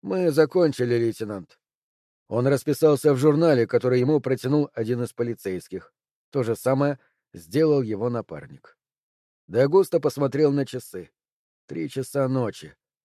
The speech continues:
Осмотр места преступления занял много времени. Это было проделано весьма тщательно. Полицейским было известно, что они со Смитбеком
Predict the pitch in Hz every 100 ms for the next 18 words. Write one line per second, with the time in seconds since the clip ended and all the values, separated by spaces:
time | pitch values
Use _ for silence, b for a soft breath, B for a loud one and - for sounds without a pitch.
0 | _ _ _ _ - 95 143 170 160 143
1 | 156 143 147 131 131 135 143 170 151 135
2 | 123 139 151 139 127 135 143 135 127 135
3 | 110 87 78 _ _ _ _ _ _ -
4 | 165 175 143 160 160 156 147 113 135 139
5 | 139 120 - 117 120 - 95 - 87 82
6 | - _ _ _ _ _ - 104 123 160
7 | 151 - 139 135 139 127 147 156 - 113
8 | - 120 120 113 117 135 156 127 117 110